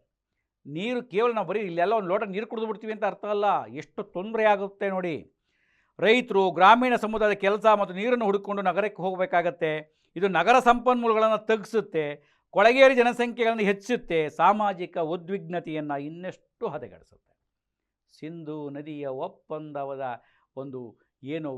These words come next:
ಈಗ ತೆಗೆದುಕೊಂಡಿರ್ತಕ್ಕಂಥ ತೀರ್ಮಾನದಿಂದ ಇದೆಲ್ಲ ಕೊರತೆಗಳಾಗತ್ತೆ. ರಾಜಕೀಯವಾಗಿ ಪಾಕಿಸ್ತಾನ ಸರ್ಕಾರ ಅಗಾಧವಾದ ದೇಶೀಯ ಒತ್ತಡಕ್ಕೆ ಒಳಗಾಗುತ್ತೆ. ದೇಶೀಯ ಒತ್ತಡವನ್ನು ತಡೆದುಕೊಳ್ಳುವಂಥದ್ದು ರಾಜಕೀಯವು ಬಹಳ ಕಷ್ಟ.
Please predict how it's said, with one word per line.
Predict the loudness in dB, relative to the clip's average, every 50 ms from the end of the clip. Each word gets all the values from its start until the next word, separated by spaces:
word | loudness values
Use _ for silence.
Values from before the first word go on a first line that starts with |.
| -10
ಈಗ | -12 -12 -12 -12 -14 -16 _
ತೆಗೆದುಕೊಂಡಿರ್ತಕ್ಕಂಥ | -8 -8 -8 -8 -10 -12 -12 -12 -14 -16 -14 -14 -16 -16
ತೀರ್ಮಾನದಿಂದ | -16 -14 _ -2 -2 -2 0 0 -2 -2 -2 -4 -8 -8
ಇದೆಲ್ಲ | -8 -8 -8 -8 -8 -8 -8 -10 -8 -8 -6 -6 -6
ಕೊರತೆಗಳಾಗತ್ತೆ. | -6 -6 -12 -12 -12 -12 -14 -14 -16 -18 -20 _ _ -20 -20 _ _ _ _ _ _ _ _ _ _ _
ರಾಜಕೀಯವಾಗಿ | 4 4 4 4 2 -2 2 4 6 8 8 8 6
ಪಾಕಿಸ್ತಾನ | 8 8 8 8 8 4 -2 0 4 6 6 6 6 4
ಸರ್ಕಾರ | 4 2 2 6 6 8 8 8
ಅಗಾಧವಾದ | 8 12 12 12 12 12 10 8 8 6 6
ದೇಶೀಯ | 4 2 0 0 0 -2 -2 -2
ಒತ್ತಡಕ್ಕೆ | 0 0 0 -2 -2 _ -4 -4 -4 -4 -2 0
ಒಳಗಾಗುತ್ತೆ. | 0 2 4 2 2 2 0 -4 -6 -6 -6 -4 -4 -4 -4
ದೇಶೀಯ | -2 -4 -4 -4 -4 -8 -8 -8 -6
ಒತ್ತಡವನ್ನು | -6 -6 -8 -8 _ -6 -6 -6 -4 -4 -6
ತಡೆದುಕೊಳ್ಳುವಂಥದ್ದು | -6 -4 -4 -2 -2 -4 -4 -4 -2 -2 -2 -2 -4 -6 -8 -4
ರಾಜಕೀಯವು | -2 -2 -2 -4 -8 -10 -10 -8 -4
ಬಹಳ | -2 0 0 0
ಕಷ್ಟ. | -2 -2 -6 -6 -4